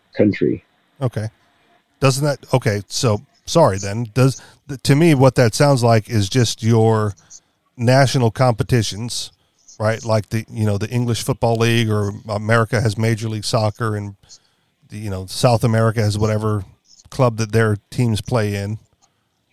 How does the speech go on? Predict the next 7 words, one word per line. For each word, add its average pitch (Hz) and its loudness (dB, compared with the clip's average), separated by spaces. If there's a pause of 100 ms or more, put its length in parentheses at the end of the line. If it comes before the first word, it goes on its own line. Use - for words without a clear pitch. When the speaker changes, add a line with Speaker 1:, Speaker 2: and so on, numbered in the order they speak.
(200)
Speaker 2:
right? 104 -6 (600)
And 117 4
then 127 4
every 131 6
Speaker 1:
Right. 170 2
Speaker 2:
four 185 2
years, 120 -2